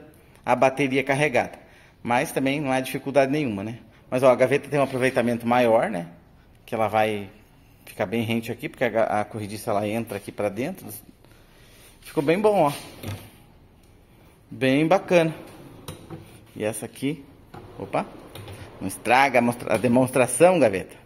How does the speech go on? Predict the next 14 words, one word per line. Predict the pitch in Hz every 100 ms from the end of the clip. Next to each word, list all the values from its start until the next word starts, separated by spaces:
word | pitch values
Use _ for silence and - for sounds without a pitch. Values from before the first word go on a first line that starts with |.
| -
Aí, | 95 101 101 104 113 - - - - -
olha. | 95 85 - - - - - - - -
Gostei, | 107 120 160 165
hein? | 160 160 - - -
E | 143
meu | 165 165
armarinho | 151 147 143 139
aqui | 139
de | 127
amostra | 131 131 143 156
ficou | -
bom | 190 254
também. | 320 254 147 - - - - - _ - - - - -
Gavetas | 151 139 160 190 196 185 - - -